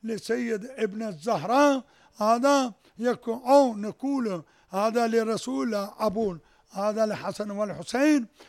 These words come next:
فتحصل للطرفين للمضاف والملئ وجه وعنوان بهذه الإضافة، وجه عنوان حسن أو كبير.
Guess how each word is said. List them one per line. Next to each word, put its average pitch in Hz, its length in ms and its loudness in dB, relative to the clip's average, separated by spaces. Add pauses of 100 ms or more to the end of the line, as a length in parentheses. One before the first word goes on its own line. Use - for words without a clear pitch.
(220)
فتحصل 220 880 -6 (240)
للطرفين 226 880 0 (320)
للمضاف 233 720 2 (400)
والملئ 214 1000 0 (320)
وجه 220 600 0 (360)
وعنوان 247 1200 4 (300)
بهذه 214 920 -2 (320)
الإضافة، 208 760 0 (340)
وجه 214 340 -2
عنوان 214 340 -4
حسن 285 560 0 (380)
أو 262 320 -2 (260)
كبير. 220 340 2